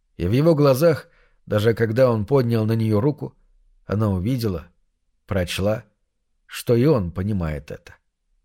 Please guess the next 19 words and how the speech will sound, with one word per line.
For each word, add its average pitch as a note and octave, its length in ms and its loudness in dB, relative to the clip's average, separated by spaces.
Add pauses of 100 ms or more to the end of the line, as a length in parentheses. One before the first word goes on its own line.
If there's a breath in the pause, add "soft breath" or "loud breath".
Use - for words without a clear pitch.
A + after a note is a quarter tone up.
(580)
Ещё B2+ 540 0
две C#3 260 0
недели. G#2 540 -4 (720)
Леда B2+ 360 2
едва B2+ 380 2
смогла C3+ 400 2
заставить B2+ 540 0
себя C#3 320 0 (320 loud breath)
рассказать C3+ 760 2
о C3+ 100 0
них C3+ 220 -2
Халику. F#2 600 -4 (600)
Гарри D#3+ 320 4
в D3+ 100 4
разное D3 420 4
время D3+ 360 0 (380 loud breath)
засыпал D3 580 2
мёртвым C#3+ 500 2
сном, A2+ 440 -4